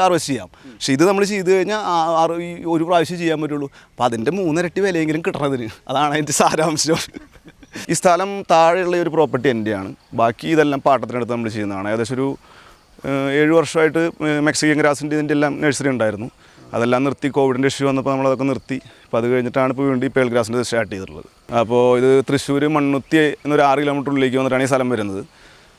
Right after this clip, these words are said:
അപ്പോൾ ഇതൊരു ശരിക്കും പറഞ്ഞാൽ ഒരു ഗ്രാമപ്രദേശമാണ്.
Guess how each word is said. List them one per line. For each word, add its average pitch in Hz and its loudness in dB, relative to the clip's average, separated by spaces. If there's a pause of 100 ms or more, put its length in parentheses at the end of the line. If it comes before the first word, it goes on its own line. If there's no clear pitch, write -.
(180)
അപ്പോൾ - -8
ഇതൊരു 147 4 (440)
ശരിക്കും 180 -2
പറഞ്ഞാൽ 185 2
ഒരു 185 4 (220)
ഗ്രാമപ്രദേശമാണ്. 165 2